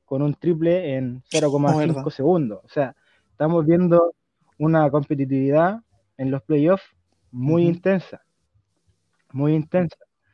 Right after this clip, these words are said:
Speaker 1: Y, eh, principalmente Jamal Murray, que es un jugador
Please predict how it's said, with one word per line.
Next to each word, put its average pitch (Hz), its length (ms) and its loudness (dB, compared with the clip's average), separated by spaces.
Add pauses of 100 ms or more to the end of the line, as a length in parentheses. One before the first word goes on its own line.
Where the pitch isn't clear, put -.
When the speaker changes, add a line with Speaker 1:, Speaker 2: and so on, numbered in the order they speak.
(800)
Speaker 1:
Y, 127 220 -4
eh, 135 500 0 (1600)
principalmente 165 800 0
Jamal 143 300 0
Murray, 160 540 0
que 123 180 -6
es 127 60 -2
un 123 160 -4
jugador 127 560 -6